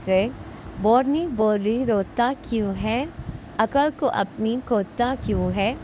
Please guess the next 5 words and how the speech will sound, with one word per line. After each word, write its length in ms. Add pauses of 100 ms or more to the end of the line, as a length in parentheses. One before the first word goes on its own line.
(360)
माना 520
तेरे 520
नौ 280
है 280
बच्चे, 640